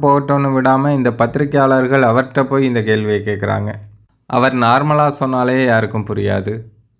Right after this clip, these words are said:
இப்போ நார்மலா தான் சொல்ற மாதிரி ஆரம்பிச்சாரு. ஆனா அவர் சொன்ன விஷயத்தை இப்ப நீங்களே பாருங்க. அதாவது கேள்வி என்ன அப்படின்னா, இப்ப வந்து இந்த தெருநாய்கள் பிரச்சனை ரொம்ப அதிகமா இருக்கு.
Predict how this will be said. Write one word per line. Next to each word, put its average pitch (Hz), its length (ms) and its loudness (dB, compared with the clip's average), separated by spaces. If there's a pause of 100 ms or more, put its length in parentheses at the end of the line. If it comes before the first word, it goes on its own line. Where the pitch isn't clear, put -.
(220)
இப்போ 151 360 2
நார்மலா 160 580 2
தான் 170 200 -2
சொல்ற 151 240 -2
மாதிரி 143 320 0
ஆரம்பிச்சாரு. 131 800 0 (360)
ஆனா 127 260 0
அவர் 117 200 2
சொன்ன 123 320 -2
விஷயத்தை 120 460 -2
இப்ப 113 160 -6
நீங்களே 110 320 0
பாருங்க. 110 560 -2 (640)
அதாவது 143 360 0
கேள்வி 190 360 0
என்ன 147 360 2
அப்படின்னா, 143 540 0 (140)
இப்ப 143 300 0
வந்து 156 220 0
இந்த 135 360 2
தெருநாய்கள் 165 580 2
பிரச்சனை 143 480 -2
ரொம்ப 135 280 2
அதிகமா 131 460 2
இருக்கு. 120 540 -4